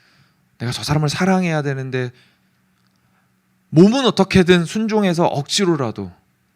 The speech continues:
움직이겠지만 해야 되는 거니까 내 안에는 원함이 없나이다. 주여, 용서하여 주소서."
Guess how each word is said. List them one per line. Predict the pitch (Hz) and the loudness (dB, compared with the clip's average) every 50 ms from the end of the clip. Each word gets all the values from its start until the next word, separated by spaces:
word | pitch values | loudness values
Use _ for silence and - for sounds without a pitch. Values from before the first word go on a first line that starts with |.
| _ - | _ -12
움직이겠지만 | 120 131 135 131 139 143 127 117 101 107 - - - 98 90 85 87 - - - | -8 -8 -6 -6 -6 -6 -8 -6 -8 -10 -10 -10 -12 -12 -12 -12 -14 -18 -12 -8
해야 | 156 147 | -6 -6
되는 | 135 131 113 107 101 | -6 -6 -8 -10 -10
거니까 | 90 90 - - - _ _ - _ _ _ _ _ _ _ _ _ _ _ _ _ - | -12 -14 -18 -20 -20 _ _ -20 _ _ _ _ _ _ _ _ _ _ _ _ _ -12
내 | - 104 | -10 -8
안에는 | 101 - 107 101 110 113 113 127 135 | -8 -6 -8 -6 -6 -6 -6 -8 -8
원함이 | 131 107 92 95 101 101 107 107 104 95 95 107 | -10 -10 -12 -10 -8 -6 -4 -4 -4 -4 -6 -8
없나이다. | 113 110 101 92 87 85 - - - - - - - - _ _ _ _ _ _ _ _ _ | -10 -10 -10 -12 -14 -14 -18 -20 -20 -20 -20 -20 -20 -20 _ _ _ _ _ _ _ _ _
주여, | - - 107 104 104 | -12 -8 -6 -6 -4
용서하여 | 107 107 110 110 107 - 113 101 98 95 101 110 107 | -4 -6 -6 -8 -8 -8 -8 -8 -6 -6 -8 -8 -10
주소서." | - - - - 87 - - - - | -10 -12 -14 -14 -16 -16 -18 -20 -20